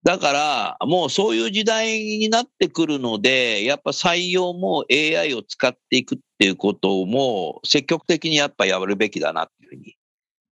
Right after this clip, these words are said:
思いますよね。うん。で、やっぱりそういうものをこう、もう否定する時代じゃないと思うので、やはりこう、トライアンドエラーだと思うので、こう、使いながら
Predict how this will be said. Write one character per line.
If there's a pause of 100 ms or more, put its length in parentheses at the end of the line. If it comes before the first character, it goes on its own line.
(100)
思
い
ま
す
よ
ね。 (100)
う
ん。 (640)
で、
や
っ
ぱ
り
そ
う
い
う
も
の
を
こ (520)
う、
も
う
否
定
す
る
時
代
じ
ゃ
な
い
と
思
う
の
で、 (460)
や
は
り
こ
う、
ト
ラ
イ
ア
ン
ド
エ
ラ
ー
だ
と
思
う
の
で、
こ
う、
使
い
な
が
ら